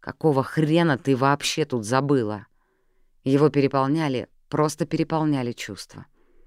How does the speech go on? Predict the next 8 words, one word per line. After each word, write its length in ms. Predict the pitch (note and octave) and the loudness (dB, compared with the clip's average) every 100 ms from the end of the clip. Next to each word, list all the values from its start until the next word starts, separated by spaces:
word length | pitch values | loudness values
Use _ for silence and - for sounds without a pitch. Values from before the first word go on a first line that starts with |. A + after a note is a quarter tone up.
| _ _ | _ _
Эмоции 480 | - D3+ E3 D3 D3+ | 0 4 4 2 0
всегда 380 | C#3 D3 D#3 F3+ | 0 0 2 0
тяжело 340 | - A#2 B2 | 0 -4 -2
давались 480 | B2 B2 B2+ B2 A#2 | 0 0 0 -2 -4
темным 420 | - B2+ A#2 A#2 - | -4 -2 -2 -2 -4
уголкам 480 | A#2+ A#2+ G#2+ A#2+ A2+ | -4 -2 -2 -4 -4
его 240 | A2 G#2+ | -4 -6
разума. 460 | A2 F#2+ F#2 - | -6 -10 -14 -18